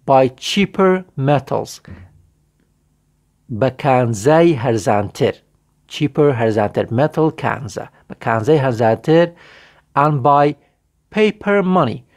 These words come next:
و لەلایەن هەروەها بە چی تر جێگیراوەتەوە؟ بە پارەی کاغەز. Bank notes. بە چۆن بڵێ،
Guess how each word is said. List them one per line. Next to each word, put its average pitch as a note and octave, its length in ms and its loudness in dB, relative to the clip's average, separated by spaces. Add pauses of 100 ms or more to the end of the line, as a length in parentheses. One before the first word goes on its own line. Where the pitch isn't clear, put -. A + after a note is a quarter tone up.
(580)
و D3 40 0 (120)
لەلایەن B2+ 560 0
هەروەها A#2 420 -2
بە A#2 140 -2
چی F3 160 -6
تر E3 180 0
جێگیراوەتەوە؟ D3 760 0 (100)
بە A2 100 -2 (800)
پارەی B2 420 0 (140)
کاغەز. C#3 480 0 (1400)
Bank G3 320 0 (180)
notes. B2 320 -6 (800)
بە A2 140 0 (1080)
چۆن A2+ 180 -6
بڵێ، A2+ 140 -2